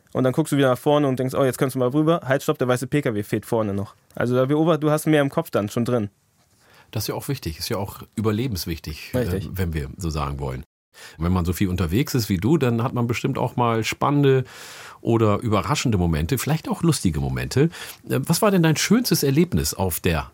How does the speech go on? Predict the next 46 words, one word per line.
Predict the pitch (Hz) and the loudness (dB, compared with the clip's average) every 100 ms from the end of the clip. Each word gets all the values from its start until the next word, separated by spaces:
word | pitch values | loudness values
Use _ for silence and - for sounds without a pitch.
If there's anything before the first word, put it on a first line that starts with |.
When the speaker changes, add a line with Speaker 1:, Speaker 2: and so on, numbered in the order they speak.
| _ | _
Speaker 2:
Autobahn | 98 104 92 78 67 | 2 4 2 0 -2
oder | - 98 | 0 0
unterwegs | 92 104 107 92 80 - | 2 2 2 2 0 -2
als | 78 - | -4 -4
Trucker? | - - 73 - - - _ - _ _ _ _ 135 | -4 -2 -4 -6 -10 -14 _ -20 _ _ _ _ -4
Speaker 1:
Boah, | 123 123 | 0 2
eher | 123 131 | 4 4
und, | 131 127 - | 2 0 2
eher | 143 156 | 6 8
wahrscheinlich | 156 147 143 | 6 4 4
unterwegs | 123 120 117 117 | 4 2 0 0
als | 90 | 0
auf | 104 104 | 0 -2
der | 58 | -2
Autobahn. | 90 104 - 92 104 | -2 -2 -4 -6 -8
Klar, | - 123 131 | 0 4 6
auf | |
der | 123 | 4
Autobahn | 110 135 127 | 2 4 2
hast | 123 117 | 2 2
du | |
immer | 113 | 2
die, | 107 107 101 - - | 4 2 0 -4 -4
zu | 117 | 0
Corona-Zeit | 117 143 147 - 139 127 | 6 8 6 6 4 4
viel | - 139 | 4 4
die | 123 | 4
Kinder | 143 143 | 4 4
gehabt, | 135 123 127 | 4 0 0
die | |
auf | 107 | -2
der | |
Brücke | 107 117 110 | 0 0 0
winken. | 120 170 180 175 - | 0 2 0 0 2
Speaker 2:
Ja. | 113 101 78 - - _ - | 4 4 2 -6 -20 _ -4
Speaker 1:
Das | 110 | -4
ist | 107 110 - - | -2 -8 -10 -8
jetzt | - 107 - | -6 -2 2
deutlich | 123 117 | 2 2
weniger | 127 143 143 | 2 4 4
geworden. | 135 131 131 | 4 4 2
Corona | 123 113 120 110 | 2 0 2 2
war | 107 107 | 2 2
das | 104 - | 2 0
super | 117 107 | -2 -2
viel. | - 151 170 | 2 2 2